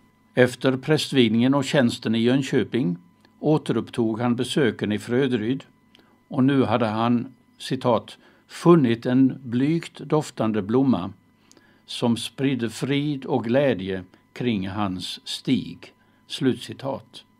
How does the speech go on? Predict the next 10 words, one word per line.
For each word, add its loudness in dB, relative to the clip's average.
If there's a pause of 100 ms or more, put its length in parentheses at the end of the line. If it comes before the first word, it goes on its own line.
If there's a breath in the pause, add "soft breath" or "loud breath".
(1500 soft breath)
I -2
januari 6
artonhundrafemtio 0
gifte -2
han -2
sig -4
med -2
Linas 0
syster -4
Charlotta, -4